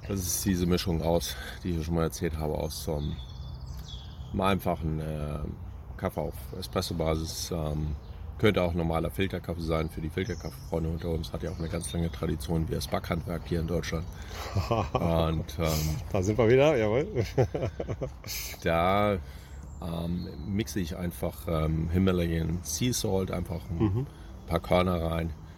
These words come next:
Speaker 1: noch ein bisschen zusätzlich Eisen in den Körper reinzuspülen. Ähm, dann gibt's auch keine, keine Wadenkrämpfe oder was auch immer, Krämpfe im Körper halt.
Speaker 2: Okay.
Speaker 1: Ähm,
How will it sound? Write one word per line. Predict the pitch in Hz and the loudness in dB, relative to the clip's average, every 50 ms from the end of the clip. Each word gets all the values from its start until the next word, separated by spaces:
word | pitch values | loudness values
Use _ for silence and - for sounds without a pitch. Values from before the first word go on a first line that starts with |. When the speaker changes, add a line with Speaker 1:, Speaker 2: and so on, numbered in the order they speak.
| - - - - - - - | -16 -16 -16 -16 -14 -8 -6
Speaker 1:
noch | 90 85 - 85 | -6 -4 -2 -2
ein | 90 85 82 82 | -2 -2 0 -2
bisschen | 92 - - 82 | -2 0 -2 -2
zusätzlich | - - 98 87 85 85 - - - 90 | -2 -2 -2 0 -2 -2 -4 -4 -6 -4
Eisen | 76 87 90 87 87 | 0 0 2 2 2
in | 85 82 | 2 2
den | 85 80 - | 2 2 0
Körper | - - - 87 85 | 0 -2 -2 0 2
reinzuspülen. | 82 82 82 - - 85 - - 87 82 80 80 87 - - - - - - - - - - - - - - - - - - | 2 2 2 0 -2 -6 -6 -2 0 2 2 2 0 -4 -10 -14 -14 -14 -12 -12 -12 -14 -14 -14 -14 -14 -14 -14 -12 -10 -4
Ähm, | - 85 82 82 80 82 82 82 82 80 73 71 - - - - - - - - - - - - - - - - - - - - - - - - - - - | -2 2 4 4 4 4 4 4 2 0 0 -2 -6 -8 -14 -16 -14 -14 -14 -14 -14 -14 -14 -14 -16 -16 -14 -14 -14 -16 -16 -16 -16 -14 -14 -14 -14 -12 -10
dann | - 95 85 | -6 -4 -4
gibt's | 85 - - - | -4 -4 -4 -6
auch | 95 90 | -6 -6
keine, | - - 87 82 82 82 85 87 85 | -2 0 2 2 4 2 2 0 -2
keine | - - 85 80 - | -2 -2 -2 -2 0
Wadenkrämpfe | 78 78 80 85 82 80 - 85 85 - - | 0 0 0 0 0 -2 0 -2 -2 -2 -2
oder | 87 87 85 | -4 -4 -4
was | 85 - | -4 -4
auch | 87 82 | -4 -2
immer, | 82 85 85 | -2 -2 -2
Krämpfe | - - - - - | -4 -4 -6 -4 -4
im | 82 85 90 | -4 -2 2
Körper | - 95 95 - 90 | 2 2 2 2 0
halt. | 80 82 82 | 0 0 0
Speaker 2:
Okay. | 107 101 98 - - 98 120 - - - - - - - - - - - 120 | 0 0 0 0 -2 -2 -2 -4 -6 -10 -12 -12 -12 -10 -10 -10 -8 -4 -2
Speaker 1:
Ähm, | 82 80 82 82 82 82 82 78 | 0 2 2 4 4 2 2 0